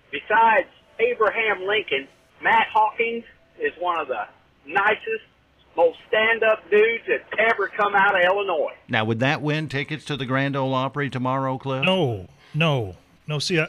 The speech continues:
Speaker 3: I said it had to be in the general neighborhood, but, um, it, it's not anywhere.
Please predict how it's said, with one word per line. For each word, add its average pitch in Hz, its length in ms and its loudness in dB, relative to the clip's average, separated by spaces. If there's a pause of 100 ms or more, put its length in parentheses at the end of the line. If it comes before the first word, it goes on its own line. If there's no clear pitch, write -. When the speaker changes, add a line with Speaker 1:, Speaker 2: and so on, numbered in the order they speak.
Speaker 3:
I 147 60 0
said 185 200 2
it 156 100 2
had 175 140 4
to 147 40 0
be 143 220 4
in 135 80 2
the 127 240 0
general 120 400 0
neighborhood, 110 840 0 (460)
but, 127 320 2 (440)
um, 117 540 -2 (480)
it, 165 100 -18 (140)
it's - 160 -6
not 185 140 2
anywhere. 175 480 2